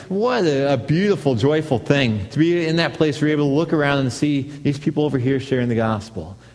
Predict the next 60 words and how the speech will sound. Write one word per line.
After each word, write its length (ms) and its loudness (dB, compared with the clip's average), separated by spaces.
and 120 2
these 200 -2
people 260 0
over 160 0
here 220 0
talking 340 -2
about 160 -4
Jesus, 400 -4
and 220 -4
this 100 -2
person 300 -2
over 140 0
here 180 0
committing 320 -2
to 80 -4
Christ 300 -2
for 100 -14
the 40 -4
first 320 -6
time. 380 -4
I 20 -20
think 160 -4
that 220 -2
is 360 -8
such 260 -10
a 20 -6
beautiful 400 -2
thing. 400 -6
I 80 -2
think, 160 -2
you 40 -2
know 60 -2
what? 140 -2
That 160 -2
should 100 -6
be 80 0
the 80 0
mentality 540 0
we 180 0
have. 460 -6
Even 200 2
if 160 -2
we 300 0
are 80 2
not 320 0
the 80 2
ones 480 0
who 460 0
are 100 0
seeing 300 -2
God 260 0
work 280 0
right 300 0
here, 300 0
right 240 0
now, 220 2
in 140 0
this 140 -2
specific 480 -6
way, 460 0